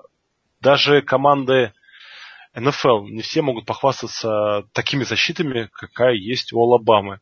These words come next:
Причем каждый год. То есть каждый год команда Алабама производит на свет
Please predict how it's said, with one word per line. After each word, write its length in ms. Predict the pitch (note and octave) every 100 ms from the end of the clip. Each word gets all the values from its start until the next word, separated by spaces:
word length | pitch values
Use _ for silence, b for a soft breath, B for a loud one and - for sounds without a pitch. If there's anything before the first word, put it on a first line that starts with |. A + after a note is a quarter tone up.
| -
Причем 260 | - C3+
каждый 400 | A2+ B2+ A2 A#2+
год. 280 | A2 A2 G2 -
То 60 |
есть 120 | - -
каждый 320 | A#2+ A2 A2+
год 260 | A2 G#2+
команда 640 | - G#2+ G#2+ G#2+ G2+ G#2 - b b b b _ _
Алабама 580 | A2+ A2+ G#2+ G#2+ G2+ F#2+ _
производит 580 | A#2 A2+ A2+ A#2+ G#2 G#2
на 120 | A2
свет 480 | - A#2 A2+ -